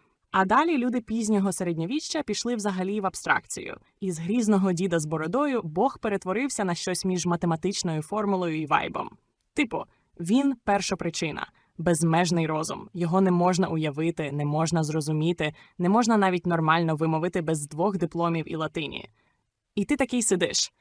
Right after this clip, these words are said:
То це ще Бог чи вже умовний рефлекс? Буквально з кожним етапом розвитку думки з Бога витрушували все людське. Очі забрали, гнів забрали, голос замінили на внутрішні інтерпретації.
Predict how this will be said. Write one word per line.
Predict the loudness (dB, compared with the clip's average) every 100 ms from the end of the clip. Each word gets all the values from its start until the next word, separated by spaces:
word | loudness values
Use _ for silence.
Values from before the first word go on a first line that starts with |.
| _ _ _
То | 0 2
це | 2
ще | 2 2 4 4
Бог | 4 4 4 2 -6 _
чи | -4 0
вже | 4 6
умовний | 6 6 4 2
рефлекс? | 0 0 -4 -6 -10 -14 _ _ _ _ _
Буквально | -2 0 4 4 4
з | 2
кожним | 0 0 2 4 4
етапом | 4 2 2
розвитку | 0 -2 -4 -6
думки | -2 -2 -2
з | -4
Бога | -2 -2 0 -2 0
витрушували | -4 -2 -4 -4 -2 -2
все | -4 -4
людське. | -4 -6 -6 -6 -6 -12 _ _
Очі | 0 0 0 -4 -6
забрали, | -6 -2 2 2 2 0 -12 _ _
гнів | -2 0 2
забрали, | 2 0 0 -2 -6 -14 _ _ -16
голос | -4 2 2 2 -2 -6
замінили | -2 0 0 0 0
на | 0
внутрішні | 0 0 0 0 -2 -2 -2
інтерпретації. | -2 -4 -4 -2 -4 -4 -10 -10